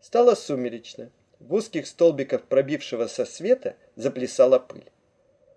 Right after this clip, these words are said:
Фокусник стоял молча. Я поразился его глазам, живущим совершенно отдельно на длинном желтоватом лице с резкой насечкой морщин.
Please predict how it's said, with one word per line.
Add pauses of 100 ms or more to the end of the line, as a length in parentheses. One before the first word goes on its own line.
(420)
Фокусник
стоял
молча. (640)
Я
поразился
его
глазам, (180)
живущим
совершенно
отдельно
на
длинном
желтоватом
лице (260)
с
резкой
насечкой
морщин.